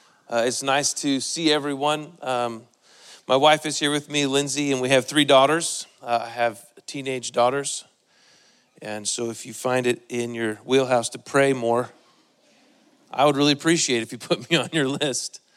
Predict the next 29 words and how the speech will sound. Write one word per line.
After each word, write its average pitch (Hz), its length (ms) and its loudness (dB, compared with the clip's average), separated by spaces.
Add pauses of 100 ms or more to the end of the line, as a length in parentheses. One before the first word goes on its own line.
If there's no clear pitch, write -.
(460)
Um, 113 560 2 (380)
they're 139 260 4
amazing 170 500 2
girls, 147 600 2
Allie, 139 380 4
Emma, 135 160 0
and 123 140 2
Lily, 127 420 4
and, 110 380 -4
uh, 104 300 -6 (1000)
God 120 320 0
has 113 180 -10
just - 260 -8
put 113 180 -2
tremendous 120 420 -4
things 117 240 -6
in 110 80 -10
them. 101 160 -6
I - 40 -16
can't 113 200 -6
wait 110 140 -8
to - 40 -8
see - 140 -8
what 110 80 -8
he 107 80 -8
does 107 220 -4
in 104 40 -12
their 101 120 -10
life. 104 400 -2